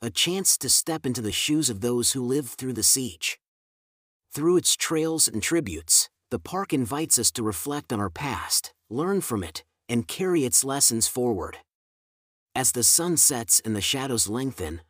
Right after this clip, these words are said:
one can't help but feel a sense of reverence for this sacred ground.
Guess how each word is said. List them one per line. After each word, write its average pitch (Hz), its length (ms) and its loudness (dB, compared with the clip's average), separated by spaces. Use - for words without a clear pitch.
one 175 300 -4
can't 165 300 -4
help 151 400 -6
but 123 140 -6
feel 175 280 0
a 151 40 2
sense 165 360 4
of 110 160 -2
reverence 117 480 0
for 120 120 -4
this 117 180 2
sacred 123 440 0
ground. 123 540 -6